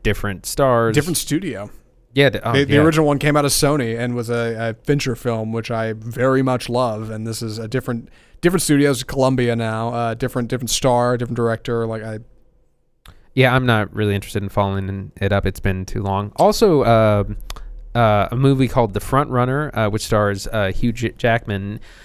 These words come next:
Speaker 1: as a nineteen eighty-eight pre-, presidential candidate, Gary Hart, um, whose campaign is derailed, uh, after he's caught in a scandalous, uh, love affair. And this, from the trailer, it looks like this was the first time where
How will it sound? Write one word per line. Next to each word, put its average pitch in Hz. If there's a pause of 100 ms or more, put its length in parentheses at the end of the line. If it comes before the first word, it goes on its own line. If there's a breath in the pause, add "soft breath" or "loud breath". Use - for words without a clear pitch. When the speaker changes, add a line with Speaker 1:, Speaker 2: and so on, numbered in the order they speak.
(180 loud breath)
Speaker 1:
as 104
a 95 (320)
nineteen 123
eighty-eight 110
pre-, 104
presidential 120 (220)
candidate, 113
Gary 107
Hart, 139 (380 loud breath)
um, 101
whose 104
campaign 110
is 101
derailed, 101 (120)
uh, 92 (180)
after 101
he's 92
caught 92
in 92
a 90
scandalous, 90
uh, 90
love 92
affair. 82
And 101
this, 120 (300 loud breath)
from 160
the 139
trailer, 196
it 123
looks 131
like 110
this 117
was 104
the 104
first 110
time 104
where 95